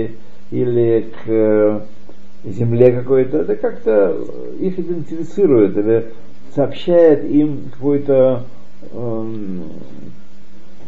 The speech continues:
какую-то характеристику в наших глазах. Например, если он Руси, то значит интеллигентный человек. Вот. Если он там мароккаец, то значит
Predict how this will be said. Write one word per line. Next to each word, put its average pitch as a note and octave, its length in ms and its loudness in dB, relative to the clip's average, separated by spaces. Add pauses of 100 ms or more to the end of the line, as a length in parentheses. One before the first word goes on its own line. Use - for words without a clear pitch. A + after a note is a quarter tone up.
(640)
какую-то A#2+ 1120 2
характеристику C#3+ 760 0
в B2 40 -2
наших B2 320 -2
глазах. B2 360 2
Например, D3 460 -2 (600)
если C3 360 2
он C3 320 4
Руси, A#2 640 0 (100)
то A2 80 -4
значит B2 220 -4
интеллигентный A2 500 0
человек. G2+ 420 -4 (1300)
Вот. G#2 320 -4 (800)
Если A2+ 380 0
он A#2+ 540 0
там G#2+ 560 -4
мароккаец, A2 760 2
то C3 200 -2
значит A2+ 340 -6